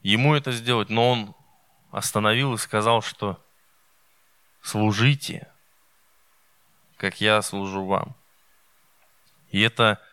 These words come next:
вот эта иллюстрация того, как мы должны служить, как мы должны ставить другого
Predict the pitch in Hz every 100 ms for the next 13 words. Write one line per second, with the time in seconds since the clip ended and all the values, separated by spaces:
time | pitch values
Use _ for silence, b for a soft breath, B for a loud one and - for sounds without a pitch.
0 | b b b _ _ _ _ _ _ _
1 | _ _ _ _ - 104 98 95 117 113
2 | 104 127 131 123 110 113 117 113 113 120
3 | 117 110 104 101 107 110 123 - 98 110
4 | 110 110 104 107 98 - 127 139 127 107
5 | 107 101 117 151 151